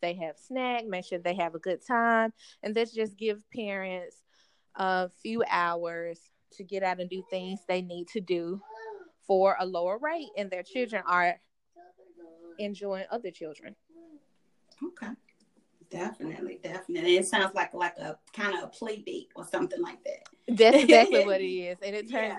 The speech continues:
Speaker 1: into a
Speaker 2: Yes.
Speaker 1: huge play date.
Speaker 2: Great, great, great, great. And, um,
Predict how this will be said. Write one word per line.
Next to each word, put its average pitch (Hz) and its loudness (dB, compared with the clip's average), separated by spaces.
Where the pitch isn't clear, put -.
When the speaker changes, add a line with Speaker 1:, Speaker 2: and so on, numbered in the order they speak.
Speaker 1:
into 220 -8
a 185 -8
Speaker 2:
Yes. 208 -14
Speaker 1:
huge 220 -14
play 160 -6
date. 92 -12
Speaker 2:
Great, 180 -12
great, 202 -14
great, 190 -16
great. 165 -16
And, 208 -8
um, 185 -2